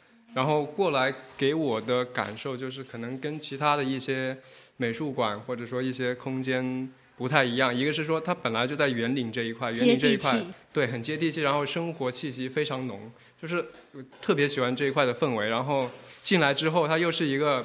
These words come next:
Speaker 1: 本来就是一个居住的这么一个空间，对吧？所以就，就有点那种家庭美术馆的感觉，所以就，就，就很放松，就一进来就，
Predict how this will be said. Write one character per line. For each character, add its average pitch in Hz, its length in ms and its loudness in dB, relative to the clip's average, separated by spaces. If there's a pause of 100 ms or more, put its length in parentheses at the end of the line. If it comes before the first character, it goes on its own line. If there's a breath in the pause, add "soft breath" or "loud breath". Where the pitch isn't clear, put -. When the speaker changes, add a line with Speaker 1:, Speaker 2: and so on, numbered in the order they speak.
Speaker 1:
本 127 80 2
来 131 80 4
就 147 80 -2
是 147 120 -4
一 131 140 0
个 127 340 0 (300 loud breath)
居 165 240 -2
住 165 240 2
的 110 320 0 (680 loud breath)
这 147 120 -4
么 131 80 2
一 123 140 -2
个 120 220 2
空 127 260 -8
间， 123 240 -6
对 120 100 -8
吧？ 110 140 -6
所 127 160 -6
以 127 300 -4
就， 120 340 -6 (560 loud breath)
就 151 160 -14 (160)
有 139 140 0
点 156 120 0
那 151 80 0
种 131 140 -2
家 165 240 2
庭 139 180 -6
美 135 160 -4
术 135 140 -10
馆 120 220 -8
的 113 80 -14
感 107 240 -16
觉， 113 160 -18
所 151 160 -6
以 156 40 -8
就， 180 160 -8
就， 202 260 0
就 185 260 -2
很 113 260 -10
放 151 240 0
松， 143 300 -10
就 151 120 -10
一 127 140 -8
进 151 180 -12
来 123 240 -8
就， 123 380 -12